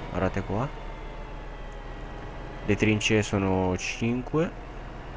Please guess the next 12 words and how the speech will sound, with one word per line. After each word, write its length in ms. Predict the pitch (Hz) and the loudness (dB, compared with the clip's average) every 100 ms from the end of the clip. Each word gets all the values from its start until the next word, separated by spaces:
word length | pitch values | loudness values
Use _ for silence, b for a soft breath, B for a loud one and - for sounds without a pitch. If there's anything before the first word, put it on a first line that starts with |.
| - - - - - - - - - - - - - - - - - | -10 -10 -10 -10 -10 -10 -8 -8 -8 -10 -10 -10 -10 -10 -10 -10 -6
Guardate, 300 | - 98 92 | 2 4 4
c'è 120 | 98 | 2
anche 180 | 101 - | 2 4
un 100 | 98 | 4
po' 100 | 104 | 6
di 120 | 101 | 6
pendenza. 1000 | 95 107 107 104 110 120 123 - 139 143 - - - - - - - - - - - - - - - - | 6 6 6 6 6 6 2 0 0 0 -6 -12 -12 -12 -10 -10 -10 -10 -10 -10 -10 -10 -10 -12 -8 4
Poi 160 | 107 | 6
qua 120 | 101 | 8
c'è 160 | 98 101 | 6 6
la 140 | 104 | 4
pesa. 500 | 127 107 95 95 123 | 4 4 4 4 0